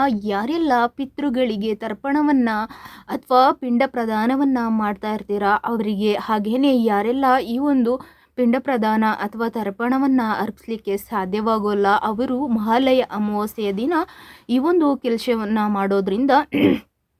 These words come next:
ಆ, ಈ ಒಂದು ವಿಶೇಷವಾದಂತಹ ಪಿತೃಗಳು ಶಾಂತಿಯನ್ನ ಹೊಂದುತ್ತಾರೆ. ಹಾಗೇನೆ ನಿಮ್ಮ ವಂಶದ ಏಳಿಗೆಗಾಗಿ, ನಿಮ್ಮ ಮನೆಯ ಮಕ್ಕಳ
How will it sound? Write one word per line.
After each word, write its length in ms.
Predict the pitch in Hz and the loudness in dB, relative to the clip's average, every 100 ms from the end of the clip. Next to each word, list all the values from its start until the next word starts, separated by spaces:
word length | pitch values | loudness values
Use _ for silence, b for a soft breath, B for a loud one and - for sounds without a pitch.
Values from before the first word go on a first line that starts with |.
| _ _ 233 | _ _ -4
ಆ, 240 | 226 226 - | 0 0 -2
ಈ 80 | 240 | -2
ಒಂದು 260 | 247 262 247 | 0 2 2
ವಿಶೇಷವಾದಂತಹ 1120 | 220 - 233 262 269 262 240 214 226 220 - 233 | 0 -2 -2 -2 -2 2 4 2 -2 -4 -4 -6
ಪಿತೃಗಳು 720 | 233 220 285 269 269 247 - B B B | -6 -10 -6 -2 0 0 -2 B B B
ಶಾಂತಿಯನ್ನ 680 | - 240 220 254 285 285 262 | 0 4 4 4 0 2 2
ಹೊಂದುತ್ತಾರೆ. 520 | 233 226 202 202 208 | 2 0 -2 -4 -2
ಹಾಗೇನೆ 640 | 214 214 208 208 269 254 254 | -2 0 0 2 2 4 4
ನಿಮ್ಮ 360 | 226 254 294 247 | 4 4 4 4
ವಂಶದ 520 | 240 208 262 277 240 | 2 0 0 -2 -2
ಏಳಿಗೆಗಾಗಿ, 880 | 220 208 214 214 220 208 202 196 214 | -4 -4 -4 -4 -4 -4 -4 -2 2
ನಿಮ್ಮ 300 | 226 262 240 | 2 2 2
ಮನೆಯ 380 | 214 208 214 247 | 0 0 0 2
ಮಕ್ಕಳ 420 | 220 208 - 226 | 0 -2 -4 -6